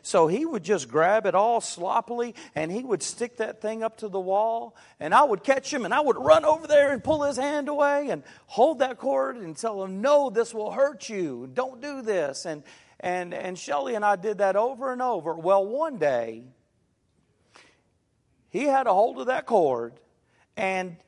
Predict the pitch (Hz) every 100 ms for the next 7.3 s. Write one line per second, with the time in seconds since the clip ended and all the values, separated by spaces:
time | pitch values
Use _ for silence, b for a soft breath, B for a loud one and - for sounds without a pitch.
0 | b b 160 175 220 247 262 - 294 262
1 | 170 151 143 147 151 147 170 214 214 220
2 | 214 156 135 131 - 143 131 131 131 131
3 | B B 139 135 147 175 175 180 170 156
4 | 185 190 180 190 190 131 113 120 _ _
5 | _ _ - 135 156 160 160 - 165 165
6 | 156 143 151 156 151 147 151 - - 139
7 | 117 104 110